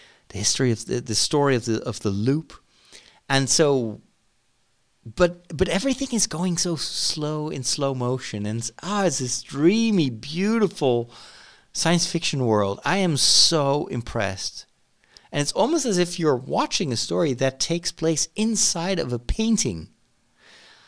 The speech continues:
Ah, I can't recommend this enough. If you have Amazon Prime, check it out. It is, this is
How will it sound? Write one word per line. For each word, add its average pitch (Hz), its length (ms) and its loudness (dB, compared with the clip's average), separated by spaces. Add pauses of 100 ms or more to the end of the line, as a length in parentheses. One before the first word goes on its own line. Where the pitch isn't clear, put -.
(300)
Ah, 110 520 -8
I 120 80 -8
can't - 260 -2
recommend 113 420 -2
this 101 200 -4
enough. 92 300 -8
If 123 100 -12
you 175 140 0
have 185 360 2 (300)
Amazon 143 420 2
Prime, 120 360 2
check - 360 -2
it 117 80 -2
out. 95 340 -6 (140)
It - 180 -8
is, 160 340 0 (400)
this 175 320 4
is - 340 2